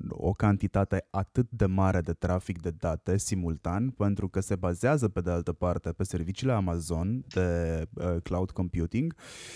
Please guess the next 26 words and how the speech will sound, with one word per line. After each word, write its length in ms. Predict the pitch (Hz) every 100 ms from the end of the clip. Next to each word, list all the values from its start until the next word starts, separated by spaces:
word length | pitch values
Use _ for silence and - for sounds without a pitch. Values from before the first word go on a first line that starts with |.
| -
și 680 | - - - 120 120 117 113
va 280 | - 107 101
lua 580 | 98 101 123 143 110 90 - - - - _ _ _ _ _
spațiu 680 | - - - 120 113 - 107
în 220 | 95 87 73
servere 920 | 90 - 104 90 87 90 87 98 123
și 300 | 139 - 107
va 200 | 101 101
lua 140 | 101
putere 320 | 110 107 113 104
de 120 | 98
procesare 600 | - 95 98 - 123 90
din 340 | 80 92 85
serverele 560 | 90 - 92 85 90 87
Amazon 640 | 85 87 85 85 104 117 -
atât 300 | 98 - 110
cât 180 | - 107
este 440 | 104 - 101 95 -
nevoie. 640 | 101 104 101 107 82 - _ _ _ _
De 180 | 80
asta 220 | 98 98 101
funcționează 880 | - 95 92 95 87 82 87 98
și 500 | 127 - - 117 110 107
de 100 | 107
asta 320 | 117 135 127
este, 320 | 113 110 -